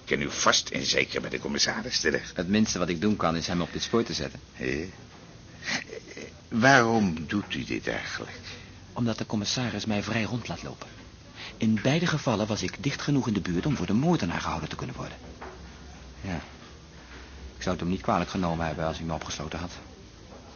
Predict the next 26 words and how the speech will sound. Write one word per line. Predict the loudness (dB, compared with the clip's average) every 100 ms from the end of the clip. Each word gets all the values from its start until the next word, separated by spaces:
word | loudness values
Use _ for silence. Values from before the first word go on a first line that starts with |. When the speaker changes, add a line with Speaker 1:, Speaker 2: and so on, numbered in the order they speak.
| -16 -10
Speaker 2:
Maar | -6 -6 -6
hij | -6 -2
doet | -2
het | -2 -2
niet. | -4 -6 -14 -16 -16 -14 -14 -16 -16 -16 -6
Kijk, | -4 -2
en | -4 -4
daarom | 0 0 2 0
help | 0 -2
ik | -2
nou | -2 -2 -4 -8 -16 -10
hem | -4 -2
een | -2
beetje | -2 0
nadenken. | 2 2 0 -2 -4 -8 -12 -16 -16 -14
Begrijp | -4 -2
je, | -2 -4 -6
Hagen? | -6 -4 -4 -6 -10 -12 -12 -14 -14 -12 -10 -8 -6 -6 -6 -6 -6 -6 -6 -8 -8 2
Kom, | 6 6 6 4 2 0 -2 -6 -4
ga | 0
maar | 0
weer | 2
eens | 0
naar | 0
het | 0
archief. | 0 -2 -2